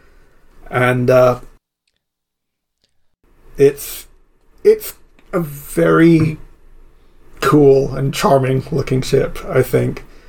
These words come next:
It's got this kind of dorky little bridge that sticks out the front, which was meant to make it look like less, like, it wasn't designed to be an aggressive ship. It's meant to look like a peacetime vessel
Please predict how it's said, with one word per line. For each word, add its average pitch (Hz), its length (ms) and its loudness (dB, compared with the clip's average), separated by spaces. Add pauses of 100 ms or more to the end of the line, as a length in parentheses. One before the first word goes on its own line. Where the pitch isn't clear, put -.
(160)
It's 135 140 -2
got 165 140 0
this 147 140 4
kind 156 180 4
of 135 120 2
dorky 143 360 2
little 139 240 2
bridge 127 320 0
that 131 140 -4
sticks - 320 -6
out 127 140 -2
the 131 80 0
front, 127 420 -2
which - 200 -6
was 131 100 -2
meant 131 240 -4
to - 80 -4
make 131 140 -2
it - 80 -4
look 123 240 -2
like 123 200 -4
less, 127 340 -2 (640)
like, 147 240 2
it - 80 0
wasn't 160 260 2
designed 135 280 0
to 117 60 -8
be 131 60 -4
an 123 80 -6
aggressive 120 560 -4
ship. - 260 -4
It's - 140 -6
meant 147 220 -2
to 139 80 -2
look 131 160 0
like 123 160 -2
a 139 60 -4
peacetime 127 580 -4
vessel 120 460 0